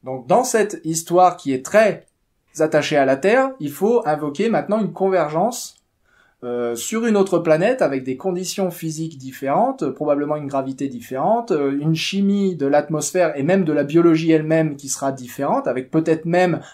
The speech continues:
un code génétique qui ne sera pas de l'A D N, voire s-, même certainement pas de l'A D N, et tout ça, ça devrait conduire au même résultat que sur Terre.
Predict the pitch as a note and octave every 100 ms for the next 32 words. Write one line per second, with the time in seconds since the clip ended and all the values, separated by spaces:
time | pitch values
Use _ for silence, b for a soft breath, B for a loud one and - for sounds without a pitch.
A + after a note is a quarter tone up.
0 | - B2 - D#3+ D3+ D#3 D#3+ G3 - C3+
1 | A#2+ - A#2 B2+ - D4+ A3 D3 C#3 C3
2 | C#3+ B3+ C4+ - b b b b _ C3
3 | B2+ - D#3+ B2 C3+ C3 - G#3 G#3 F3
4 | D3+ D#3 B3 A3 D3+ C#3 D#3+ B3+ C3+ C3+
5 | D3 - C4 F#3 D3+ C#3 D3 D#3+ D#3 G#3+
6 | G3+ C#3+ C#3+ A3+ B3 F3+ F3 E3+ E3 G#3
7 | G#3+ A3 - _ _ _ _ _ D#3 D#3+
8 | E3+ - F#3+ A#2 G#2+